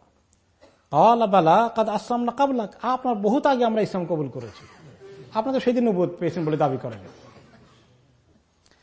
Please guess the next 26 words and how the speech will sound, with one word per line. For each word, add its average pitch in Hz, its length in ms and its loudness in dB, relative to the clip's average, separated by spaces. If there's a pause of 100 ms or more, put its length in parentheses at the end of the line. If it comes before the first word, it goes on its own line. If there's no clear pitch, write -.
(240)
ক্বালা, 185 240 2
"কাযাবতুমা," 151 880 -4 (640)
তোমরা 139 200 -6
মিথ্যা 147 360 -6
বলছ। 120 360 -12 (640)
"ইয়ামনাউকুমা 180 840 4
মিনাল 233 260 2
ইসলামি 220 440 0
ইদ 202 260 -2
জাআকুমা 226 720 0
লিল্লাহি 208 380 2
ওয়ালাদান," 185 640 4 (600)
তোমরা 190 280 2
যে, 196 340 -2 (800)
কেন 233 260 0
তোমার 202 320 -4
সহি 175 280 -4
ইসলামে 185 340 -2
আসতে 165 280 -6
পারছো 156 360 -6
না? 185 220 -6
কারণ 156 340 -4
তোমরা 160 340 -2
যে 185 140 -2
আল্লাহর 175 420 -2
জন্য 156 520 -4